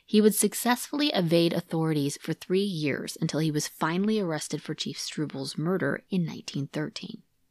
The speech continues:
Weir was known in Clinton. Sheriff Campbell had arrested him six years prior for stealing chickens and then selling them. It was thought he was found in Hamilton, Illinois in nineteen eleven, and Sheriff Armstrong went to apprehend him.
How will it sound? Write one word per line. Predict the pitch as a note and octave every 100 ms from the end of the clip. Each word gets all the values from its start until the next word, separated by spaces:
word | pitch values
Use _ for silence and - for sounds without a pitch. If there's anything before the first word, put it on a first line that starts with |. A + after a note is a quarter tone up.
| _ _
Weir | G3 C#4
was | B3+ G3
known | F3+ F3 D#3+
in | D3+ D#3
Clinton. | - D#3+ - - - G3+
Sheriff | - - D#3 E3 E3 -
Campbell | - F#3+ F3+ D#3
had | D#3+
arrested | D#3 D3+ E3+ - D#3+
him | E3 D#3+
six | - F3+ -
years | D#3 D3
prior | - - - C#4 F3
for | D3+ E3
stealing | - - D#3 D3+
chickens | D3+ - G#3 C#3+ C#3+ C3+
and | - D3
then | C3
selling | C3 - E3 - -
them. | - - - _ _ _ _
It | -
was | G#3+ A3
thought | - C4 D4+ E4+
he | A3+
was | G3 -
found | - D#3+ D3+
in | D3+
Hamilton, | D#3 F3 E3+ E3+ D#3
Illinois | - D3+ D3 F3 G3+ F3
in | - D#3
nineteen | D3 C#3+ - C#3+
eleven, | C#3 D#3+ F3 D#3 D3
and | D3+
Sheriff | - D#3 G#3+ -
Armstrong | D#3 C#3+ - D#3+ D#3
went | C#3+
to | -
apprehend | D3 C#3+ C#3 - F#3+ F3+
him. | - -